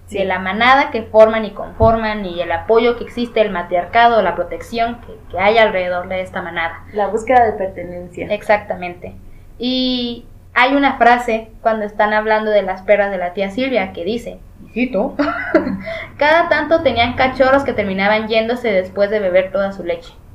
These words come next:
Speaker 1: Mm.
Speaker 2: Y es, es, eso yo lo sentí como otra profecía, en la que nos hablan no solamente de, de los cachorros que tienen las perras, sino también de las transvestis que vivieron y tomaron de Encarna
Speaker 1: Sí.
Speaker 2: todo, y al final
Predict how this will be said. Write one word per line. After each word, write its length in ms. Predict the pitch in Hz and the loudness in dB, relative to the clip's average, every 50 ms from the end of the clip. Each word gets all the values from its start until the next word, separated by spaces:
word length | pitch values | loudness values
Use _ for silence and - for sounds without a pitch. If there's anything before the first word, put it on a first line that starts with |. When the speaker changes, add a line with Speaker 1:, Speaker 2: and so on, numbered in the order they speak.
| - - - - | -20 -20 -16 -12
Speaker 1:
Mm. 320 | 208 208 202 202 196 196 | -12 -10 -10 -12 -8 -2
Speaker 2:
Y 80 | - 185 | 0 2
es, 500 | 185 214 233 226 - - - - - 226 | 4 4 2 0 -2 -8 -16 -6 0 2
es, 200 | 233 247 240 - | 2 2 2 2
eso 260 | - 320 330 339 381 | 2 2 2 2 2
yo 140 | 370 359 359 | 2 2 2
lo 120 | 403 403 | 2 2
sentí 320 | 392 302 269 262 254 262 | 2 0 0 0 -4 -2
como 240 | - 330 349 349 311 262 | 0 2 2 2 2 0
otra 220 | 254 - 285 285 | 0 0 0 2
profecía, 720 | 330 330 302 247 - - 214 214 196 185 180 185 - - - - - | 2 2 2 0 -2 -2 -2 0 0 0 0 -4 -6 -12 -18 -6 -4
en 160 | 220 240 240 | -2 0 0
la 140 | 226 220 220 | 0 0 2
que 100 | 220 214 | 2 2
nos 200 | 220 226 240 233 | 2 0 2 4
hablan 300 | 254 254 269 302 302 294 | 4 4 6 4 2 0
no 80 | 294 294 | -2 0
solamente 540 | 302 294 285 277 254 233 233 247 - 254 247 | 0 2 2 2 0 -2 -4 -2 0 2 2
de, 180 | 226 202 175 | 4 2 2
de 120 | 185 202 196 | 0 0 0
los 180 | 190 190 190 | 0 0 0
cachorros 600 | - 185 180 180 - 220 208 214 233 254 269 269 | 0 0 0 0 2 6 6 6 8 6 4 0
que 120 | - 185 175 | -2 -6 -8
tienen 320 | - 185 185 202 202 202 | -8 -8 -8 -6 -6 -6
las 160 | 190 185 190 | -6 -8 -4
perras, 340 | - 180 180 185 208 254 320 - - - - | -2 -2 2 2 2 0 0 -4 -12 -18 -12
sino 240 | - 254 254 269 262 | -8 -4 -4 0 0
también 260 | 320 320 302 294 294 | 0 0 0 2 2
de 80 | 311 311 | 4 4
las 220 | 294 277 269 277 | 4 2 2 0
transvestis 680 | - 185 185 190 190 190 208 220 - - - 294 294 - | 0 0 0 0 0 0 2 2 2 0 -2 -8 -10 -8
que 160 | - 226 208 | -8 -8 -8
vivieron 540 | 190 180 180 175 190 220 226 247 269 277 269 | -8 -10 -12 -4 -2 0 2 2 2 2 0
y 80 | 226 | -4
tomaron 480 | - - 185 190 196 202 214 226 233 233 | -6 -10 -8 -4 0 2 2 2 2 0
de 100 | 214 196 | -2 -4
Encarna 640 | 185 185 - - 190 196 226 262 294 349 415 415 - - - - _ | -4 -4 -2 2 2 4 4 4 2 0 0 -2 -6 -12 -20 -20 _
Speaker 1:
Sí. 180 | - - 233 254 | -12 -8 -8 -4
Speaker 2:
todo, 480 | 240 240 208 220 254 302 349 349 - | 2 6 6 8 8 8 6 6 6
y 80 | 240 226 | 6 6
al 140 | 214 214 214 | 6 4 4
final 480 | 220 208 202 208 220 233 262 311 320 | -2 -8 -4 -2 2 4 4 4 2